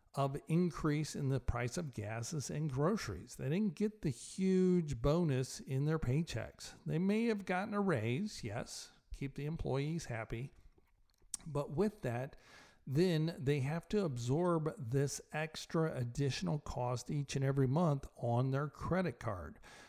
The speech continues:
So the average credit card balance is increased. So you, being a listener here on the Professional Edge,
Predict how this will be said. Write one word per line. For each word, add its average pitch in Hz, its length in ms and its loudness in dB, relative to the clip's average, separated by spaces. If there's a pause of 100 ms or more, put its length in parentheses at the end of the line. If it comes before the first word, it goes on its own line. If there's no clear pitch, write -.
(200)
So 147 160 4
the 135 160 2
average 196 460 -2
credit 220 260 -2
card 160 300 -2
balance 123 420 -2
is 143 160 -2
increased. 139 680 -6 (100)
So - 160 -6
you, 156 800 2 (100)
being 127 240 0
a 117 60 0
listener 131 360 -2
here 147 240 0
on 143 60 2
the 131 80 2
Professional 123 640 -2
Edge, 160 340 0